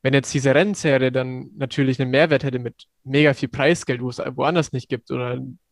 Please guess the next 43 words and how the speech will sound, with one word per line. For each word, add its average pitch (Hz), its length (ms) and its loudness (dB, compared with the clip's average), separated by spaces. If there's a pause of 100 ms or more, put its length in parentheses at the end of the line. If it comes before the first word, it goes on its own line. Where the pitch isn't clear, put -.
(320)
bestimmtes 139 480 -2
Konzept, - 440 -4
wo 135 60 0
es 131 140 -6
woanders 127 360 -6
nicht 127 120 -10
gibt, - 280 -8 (560)
dann 123 140 -8
würde 147 280 4
es, - 500 -4 (1300)
es 131 140 -8
würde 160 160 2
nicht 147 180 -4
direkt 135 220 0
Sinn 185 240 -2
machen, 147 240 -2
dafür 131 220 -6
eine 123 120 -8
Lizenz 139 420 -6
zu 214 100 -6
machen, 202 360 -8 (520)
aber 139 120 0
dann 135 120 0
würde 151 180 4
es 139 180 -2
Sinn 175 160 2
machen, 147 240 -2
für, 135 420 2
für 135 120 -6
eine 131 140 -4
Person 147 540 -2
die 131 80 -12
Lizenz 131 540 -6
machen 131 240 -6
zu - 140 -12
müssen. 131 400 -2 (800)
Ähm, 120 640 0 (180)
aber 135 180 0
momentan 160 420 0
ist 147 120 -6
es 143 100 -4
halt 143 180 0
so, 156 280 -2